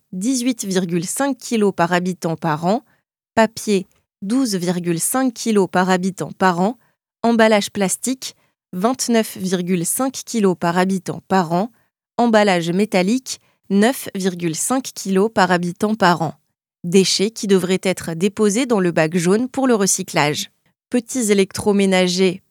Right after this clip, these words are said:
piles, ampoules, trois kilos par habitant par an. Des filières de recyclage spécifiques existent. Déchetterie, bornes dans les grandes et moyennes surfaces,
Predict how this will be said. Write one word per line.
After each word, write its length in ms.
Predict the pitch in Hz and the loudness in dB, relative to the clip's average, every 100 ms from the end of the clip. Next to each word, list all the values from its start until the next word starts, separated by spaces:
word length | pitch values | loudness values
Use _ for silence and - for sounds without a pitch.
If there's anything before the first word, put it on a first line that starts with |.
| - | -10
piles, 380 | 226 208 156 - - | -2 0 -2 -8 -2
ampoules, 560 | 240 226 - 214 262 269 _ _ | 0 0 -2 0 0 -4 _ _
trois 280 | - 285 277 | -2 0 0
kilos 400 | - 233 196 170 | 0 2 2 2
par 220 | 170 165 | -2 2
habitant 480 | 196 208 208 240 285 _ | 2 0 -2 -2 -4 _
par 240 | 208 185 | 2 2
an. 160 | 175 - _ _ _ _ - | -2 -4 _ _ _ _ -4
Des 160 | 180 | -2
filières 460 | 180 208 190 190 170 | 0 0 2 2 2
de 80 | 160 | -2
recyclage 720 | 185 - 208 - 185 170 170 | 0 0 -2 0 0 2 -2
spécifiques 760 | - - 247 - 226 - 311 - | -6 -4 -2 -2 -4 -6 -8 -2
existent. 720 | 220 185 180 175 - - - _ _ _ | -2 0 -2 0 -2 -6 -12 _ _ _
Déchetterie, 720 | - 185 175 175 160 - 233 294 _ - | 0 0 2 -2 -6 -4 -4 -4 _ -6
bornes 460 | 185 214 208 185 | 4 4 4 2
dans 180 | 165 175 | 2 0
les 120 | 165 | 0
grandes 400 | 156 175 196 202 | 0 0 2 0
et 80 | 151 | 0
moyennes 380 | 180 185 202 196 | 0 2 2 0
surfaces, 640 | - 165 - 196 226 - | -2 -6 2 2 2 -4